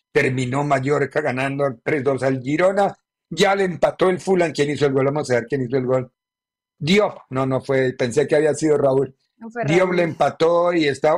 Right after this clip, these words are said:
Speaker 1: uno uno con Fulham, Liverpool uno uno. Sí,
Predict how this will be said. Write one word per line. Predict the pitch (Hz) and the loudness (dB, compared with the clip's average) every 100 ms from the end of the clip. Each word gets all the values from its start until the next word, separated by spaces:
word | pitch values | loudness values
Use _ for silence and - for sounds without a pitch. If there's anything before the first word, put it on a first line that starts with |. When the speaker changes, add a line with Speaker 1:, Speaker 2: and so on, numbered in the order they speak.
| - | 2
Speaker 1:
uno | 170 170 170 | 0 2 2
uno | 175 175 170 160 | 2 2 0 0
con | 170 165 170 180 - _ _ _ _ _ _ _ _ _ _ | 2 2 2 -2 -8 _ _ _ _ _ _ _ _ _ _
Fulham, | - 165 160 160 160 | -2 0 4 2 2
Liverpool | 156 170 175 170 - 180 | 2 2 2 -2 0 0
uno | 160 160 160 | 2 2 2
uno. | 190 190 190 185 180 175 170 160 156 139 120 | 2 2 2 2 2 2 2 0 0 -4 -8
Sí, | - 117 | -8 -10